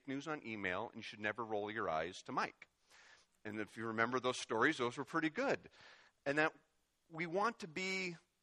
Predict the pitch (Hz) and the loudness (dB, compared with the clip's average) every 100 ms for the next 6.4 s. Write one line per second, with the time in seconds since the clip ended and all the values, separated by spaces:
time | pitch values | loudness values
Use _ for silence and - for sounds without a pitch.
0 | - 139 135 - 202 202 - 139 117 113 | -2 0 0 -2 -2 0 -2 2 2 2
1 | - 120 - - 113 123 156 170 - 165 | 4 4 4 -6 -6 0 2 2 0 0
2 | 160 139 120 123 123 117 - 101 90 - | 0 0 0 2 2 2 -4 -4 -4 -8
3 | - 101 139 - 175 175 - 90 107 139 | -8 -6 -6 -2 -2 -2 0 2 2 -2
4 | 175 - 156 151 151 _ - - - 117 | -8 -8 -4 -4 -6 _ -20 -20 -8 -6
5 | 110 131 135 131 127 - 139 113 - 90 | 0 0 2 0 -4 0 2 2 0 -8
6 | 87 127 123 117 | -4 -4 -2 -2